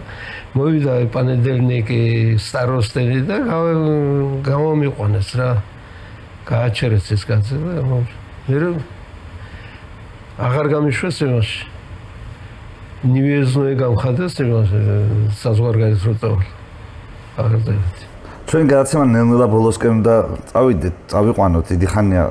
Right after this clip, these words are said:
Speaker 2: საუბრობთ, მაგრამ მე, მაინტერესებს კარიერის დასრულების შემდეგ როგორ გრძელდება, ა, ქუთაისში საფეხბურთელის ცხოვრება იმ პერიოდში.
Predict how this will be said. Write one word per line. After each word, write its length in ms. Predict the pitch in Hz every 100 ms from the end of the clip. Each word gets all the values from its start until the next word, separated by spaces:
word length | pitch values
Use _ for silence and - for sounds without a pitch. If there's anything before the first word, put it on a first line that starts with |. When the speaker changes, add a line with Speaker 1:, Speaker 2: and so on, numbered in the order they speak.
| 85
Speaker 2:
საუბრობთ, 540 | - - 110 87 80 -
მაგრამ 240 | 104 117 117
მე, 80 | 107 -
მაინტერესებს 680 | 101 110 113 117 131 160 -
კარიერის 500 | - 131 156 151 131
დასრულების 560 | 127 - 139 127 117 -
შემდეგ 260 | 131 151
როგორ 260 | 131 107 113
გრძელდება, 560 | 101 110 107 113 107 147 151 - - - - - -
ა, 140 | - 110 104 104 98
ქუთაისში 640 | 92 151 160 160 156 - 190
საფეხბურთელის 1080 | 165 143 - - 151 143 143 135 143 113
ცხოვრება 420 | - 104 80 - - - - -
იმ 160 | 131
პერიოდში. 580 | 135 233 95 78 - -